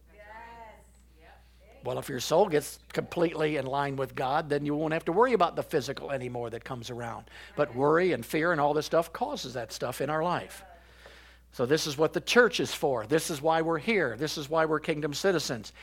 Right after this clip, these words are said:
Speaker 2: It's not a religious place where we come together and try to become more holy every Sunday or, or do better. It's an embassy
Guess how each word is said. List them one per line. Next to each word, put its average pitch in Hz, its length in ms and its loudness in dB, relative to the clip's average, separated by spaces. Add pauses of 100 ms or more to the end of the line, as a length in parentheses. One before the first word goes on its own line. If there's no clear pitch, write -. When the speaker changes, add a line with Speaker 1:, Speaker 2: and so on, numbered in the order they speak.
(100)
Speaker 2:
It's 156 160 0
not 160 160 4
a 156 60 2
religious 151 420 2
place 151 340 -2
where 143 80 0
we 151 120 -2
come 151 240 -4
together 147 400 0
and 120 100 -8
try 139 140 -2
to 147 40 0
become 147 220 -2
more 147 120 4
holy 180 420 2
every 143 180 -4
Sunday 156 400 -2
or, 127 180 -2 (300)
or 139 80 0
do 135 140 0
better. 135 340 2 (100)
It's 135 140 0
an 147 160 -2
embassy 214 720 2